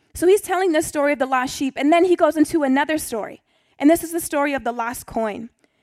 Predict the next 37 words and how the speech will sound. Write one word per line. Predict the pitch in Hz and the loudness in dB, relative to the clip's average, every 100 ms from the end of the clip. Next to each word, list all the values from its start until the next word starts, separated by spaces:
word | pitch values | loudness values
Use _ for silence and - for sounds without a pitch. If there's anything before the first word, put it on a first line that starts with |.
| _ _ _ | _ _ _
And | 269 | -4
this | 320 339 | -4 -2
one | 320 311 | 0 0
is, | - 262 247 | 0 0 0
um, | 254 226 - | 0 0 -4
chapter | 302 269 294 | -4 -4 -6
fifteen, | 277 262 - - 262 254 | -10 -10 -8 -6 -4 -4
verses | 254 247 - | -8 -10 -10
eight | 240 - | -10 -8
through | 240 | -12
ten. | - 240 220 202 | -12 -10 -8 -8
Let's | 220 - | -10 -12
read | 220 208 | -16 -16
it | |
together. | - 226 - - 247 _ _ _ _ _ _ _ | -16 -16 -14 -16 -20 _ _ _ _ _ _ _
Starting | - 277 320 | -12 -6 -4
at | 277 226 | -4 -6
verse | 240 247 | -8 -8
eight, | - 196 - _ _ _ _ _ _ _ 330 | -8 -8 -10 _ _ _ _ _ _ _ -14
it | 302 | -6
says, | 294 277 | -4 -2
"Or | 226 233 247 381 _ _ _ _ _ _ _ _ - | -2 -4 -4 -8 _ _ _ _ _ _ _ _ -10
suppose | 339 359 403 | -6 -2 0
a | 381 | 0
woman | 311 359 311 285 | 2 2 2 0
has | 277 - | -4 -8
ten | - 320 339 | -10 -4 -2
silver | 381 - 294 302 | -2 -4 -4 -6
coins | - 247 233 214 269 | -6 -6 -4 -2 -2
and | - 269 | -2 -2
loses | 285 339 285 220 | 2 0 -2 -12
one. | 185 - 247 - _ _ _ _ _ | -14 -14 -16 -20 _ _ _ _ _
Doesn't | 349 453 415 | -4 -4 -6
she | - 320 | -4 -4
light | - 311 | -4 -6
a | 202 | -8
lamp, | 190 208 269 339 | -8 -6 -4 -6